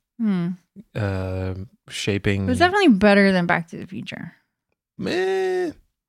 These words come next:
Speaker 1: <laughs>
Speaker 2: Like, it was bad, but in a good way. It wasn't, actually, it wasn't bad. It was
Speaker 1: Yeah.
Speaker 2: just not, you know, it wasn't. But it wasn't as bad as how you say, um, what's his name in, um, This Is Us looks.
Speaker 1: Ugh.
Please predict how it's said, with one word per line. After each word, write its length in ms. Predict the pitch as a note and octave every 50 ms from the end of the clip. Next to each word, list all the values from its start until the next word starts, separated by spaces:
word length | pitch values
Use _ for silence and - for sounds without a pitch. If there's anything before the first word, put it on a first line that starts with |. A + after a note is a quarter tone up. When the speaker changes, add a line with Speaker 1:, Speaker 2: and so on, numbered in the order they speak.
| _ -
Speaker 1:
<laughs> 360 | - G#3+ C4 G#3+ F#3+ - - -
Speaker 2:
Like, 140 | F3 E3+ A3
it 80 | B3+
was 160 | B3+ C4 F3 C#3+
bad, 360 | - D#3 E3 F#3 F#3 D3+ C#3+
but 100 | D3+ D3+
in 100 | D#3 D3
a 60 | C#3+
good 200 | B2 C3+ D3 D#3
way. 140 | C#3 A#2+ G#2+ -
It 100 | D#3+ F3
wasn't, 300 | A3+ A#3+ A3+ F3+ C#3 -
actually, 260 | D#3+ E3 F#3 E3+ F3 F3
it 20 |
wasn't 280 | G3+ G#3+ F3 D#3 G#2+ -
bad. 380 | - G#2 G#2 G2+ F#2 F2+ G2 -
It 60 | -
was 80 | -
Speaker 1:
Yeah. 160 | A#3 A3 F#3 E3
Speaker 2:
just 220 | E3 D#3 - - _ - - - _ -
not, 340 | C3+ C3+ B2+ A#2 A2+ A2+ -
you 100 | C3 B2
know, 180 | A2+ F#2+ F2+ F#2
it 80 | -
wasn't. 400 | - A#2+ A2 G#2+ F#2+ F2+ F2+ - _ _ _ _ _ _ _ _ _ _ _ _ _ _ _ _ _ _ -
But 100 | - D3
it 40 | D#3+
wasn't 300 | D#3+ E3 F3+ E3 E3+ D3+
as 80 | C3 A2
bad 240 | G#2+ C3 B2 B2 A2+
as 100 | A#2 G#2+ -
how 140 | A2 G#2+
you 200 | G#2+ B2+ A2+ B2+
say, 320 | A#2 - - A#2 A2 G#2+ G#2
um, 240 | G2+ G2 G2+ G2+ G#2+
what's 180 | A2+ B2 B2+ C3
his 100 | A#2 G#2+
name 260 | G#2+ G#2 G2 G2+ F#2+ G2
in, 140 | G2 G2+
um, 240 | G2 G2 G2 F#2+ F#2+ F#2+
This 240 | A2 A#2 - -
Is 100 | G#2+ F#2+ G#2
Us 220 | A#2 B2 - - -
looks. 120 | - -
Speaker 1:
Ugh. 300 | G#3+ A#3+ B3 A#3 G3+ F3